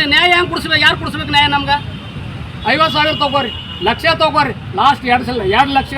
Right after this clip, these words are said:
ಕೂಡ ಏನದ ಅಂದ್ರೆ ಯಾರ ಮೇಲೆ ಕೊಡಿಸ್ತಿದ್ರಿ ನೀವು? ಆ ಅಡಿ ಹಂದಿ ಬಲ್ಲಿ ಕೊಡ್ತಿದ್ದೀರಾ ನೀವು? ಇವತ್ತು ಆ ಡಿ ಎಸ್ ಪಿ ಏನ್ ಹೇಳ್ತಾನೆ ಅನ್ಕೊಂಡ್ರಿ, ಯಾಕೆ ಅರೆಸ್ಟ್ ಮಾಡ್ತಾ ಇಲ್ಲ ಅಂದ್ರೆ,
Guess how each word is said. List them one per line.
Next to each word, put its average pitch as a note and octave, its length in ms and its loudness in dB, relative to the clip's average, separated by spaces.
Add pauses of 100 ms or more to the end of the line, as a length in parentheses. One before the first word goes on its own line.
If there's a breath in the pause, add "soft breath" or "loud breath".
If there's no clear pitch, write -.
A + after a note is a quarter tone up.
(200)
ಕೂಡ B3+ 120 0
ಏನದ B3 280 0
ಅಂದ್ರೆ B3 500 -4
ಯಾರ D#4+ 160 4
ಮೇಲೆ F4+ 220 2
ಕೊಡಿಸ್ತಿದ್ರಿ D4 420 -2
ನೀವು? D#4+ 420 -4 (1000)
ಆ C4 120 8
ಅಡಿ E4 140 4
ಹಂದಿ D#4 220 4
ಬಲ್ಲಿ E4+ 300 2
ಕೊಡ್ತಿದ್ದೀರಾ A#3+ 420 0
ನೀವು? A#3 220 4 (560)
ಇವತ್ತು D4 220 4
ಆ C#4+ 40 6
ಡಿ C#4 120 2
ಎಸ್ F4 180 4
ಪಿ E4+ 60 2
ಏನ್ F4 120 6
ಹೇಳ್ತಾನೆ F4 220 4
ಅನ್ಕೊಂಡ್ರಿ, D#4 320 2
ಯಾಕೆ E4 240 4
ಅರೆಸ್ಟ್ E4 200 2
ಮಾಡ್ತಾ D#4+ 220 0
ಇಲ್ಲ D#4 120 2
ಅಂದ್ರೆ, C#4+ 180 2